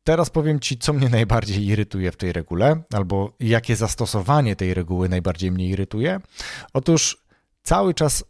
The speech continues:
wszechobecne w mediach społecznościowych follow to follow, albo follow, follow for follow, tak? Obserwuj za obserwację i tak dalej, i tak dalej. Więc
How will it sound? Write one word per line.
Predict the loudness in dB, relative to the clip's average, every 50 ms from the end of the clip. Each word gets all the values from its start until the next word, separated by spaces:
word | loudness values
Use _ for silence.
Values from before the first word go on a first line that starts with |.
| _ _ _ _
wszechobecne | -6 -2 0 0 2 2 0 2 2 0 0 0 -2 -2 0 0 0 0 -2 -4 -8
w | -10 -6 0
mediach | 2 2 2 2 0 -2 -2
społecznościowych | -8 _ -6 -6 -6 -6 -8 -8 -8 -6 -2 0 0 0 2 0 0 -2 -2 -4 -8 -18 -20 _
follow | -20 -20 -14 -2 2 2 4 4 4 4 4 2 2 0 -4 -8 _ _ _ _ _ _ _ _
to | -4 -4 -4
follow, | -4 -4 -2 0 0 0 0 -4 -6 -6 -6
albo | -6 -4 -4 -4 -8
follow, | -8 -2 2 4 4 4 4 4 2 2 -2 -4 -8 _
follow | -4 -2 0 2 2 2 0 0
for | 0 0 0 -2
follow, | -2 -2 0 0 2 0 -2 -4 -6
tak? | -6 -6 -6 -4 -4
Obserwuj | -4 -4 -2 0 0 2 2 2 2 0 2
za | 2 4
obserwację | 2 2 0 -2 -2 -2 -2 -2 0 -2 -2 -2 -4 -6 -10 -10 -10 -12 -16 -18 -18 -18 -18 -20 -20 _ _
i | -6 -2
tak | -2 0 0
dalej, | 0 0 0 0
i |
tak | -2 -4 -2
dalej. | -2 -4 -4 -2 -2
Więc | -2 -2 -2 -4 -4 -6